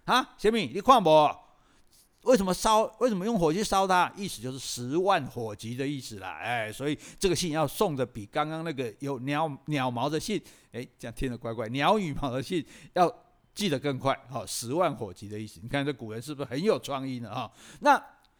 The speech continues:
哎，你说这个你怎么都知道啊？这个我跟你讲，有一点顺便跟大家推荐一下，在台北市的南海路有一个邮政博物馆哦，大家有空可以去看一下。你也许会觉得说，哎，邮政博物馆有什么好看的？哎，很有趣，你就可以看到古代各种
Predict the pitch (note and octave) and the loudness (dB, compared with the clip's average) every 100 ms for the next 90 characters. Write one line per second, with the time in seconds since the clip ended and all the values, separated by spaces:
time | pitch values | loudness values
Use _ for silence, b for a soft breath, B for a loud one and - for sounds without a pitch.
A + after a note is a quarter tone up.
0 | _ _ - A3 D3 F#3 G#3+ F#3 C3 B2 | _ _ -4 -2 -2 -4 0 0 0 -4
1 | A2+ C3+ C3+ C3 G#2 - - E3 C3 G2+ | -6 -6 -6 -6 -6 -8 -10 -6 -6 -4
2 | B2+ A#2 A2 A2 D#3 - B2 F2+ - E3 | -4 -4 -6 -4 -6 -4 -8 -6 -4 -4
3 | D3 C#3+ A#2 A#2+ B2 A2+ A2+ - A2+ B2 | -2 -4 -4 -6 -4 -6 -4 -6 -6 -8
4 | G2 F2+ A#2 F#2 B B B - C4 F#3+ | -12 -12 -12 -14 B B B -2 4 4
5 | D#3+ D3+ C#3+ F#3+ G3 - G#3+ D#3 B2+ A#2+ | 4 2 -2 -2 -2 -2 -4 -2 -2 -4
6 | E3 D#3 A#2 D#3+ C#3+ A2+ A#2 C3+ B2 - | -6 -6 -4 -4 -4 -4 -6 -4 -6 -6
7 | _ _ - C#3 A#2+ E3+ F3+ D3 A2+ G#2+ | _ _ -6 -4 -2 0 2 0 -2 -6
8 | A#2+ C3+ - D2 _ - F2 F#3 D3+ D3+ | -4 -6 -10 -16 _ -20 -4 0 0 -2
9 | G#2+ C#3+ B2 G2+ G2 A#2 A#2+ F2 E2+ A#2 | -4 -8 -10 -10 -14 -14 -12 -12 -14 -14
10 | G2+ C#3+ A#3 A3 A3 F#3+ G#3+ A#3+ - B | -10 -4 0 2 2 0 -2 -4 -6 B
11 | B2+ D3+ B3+ D#4 A3+ G3 G#3 E3+ C#3 C#3 | -2 -2 2 2 6 8 8 8 4 2
12 | B2+ G#2+ - C#3 A2 C3+ - - A#2 B2+ | -2 -4 -4 -4 -2 -6 -8 -10 -6 -6
13 | G2 - A#2+ F#2 B2+ B2 B2+ C3+ A#2+ A2+ | -8 -10 -12 -10 -12 -8 -8 -6 -6 -8
14 | - G2 A2 C3+ A2 D3 A#2 - | -10 -14 -8 -8 -6 -8 -8 -12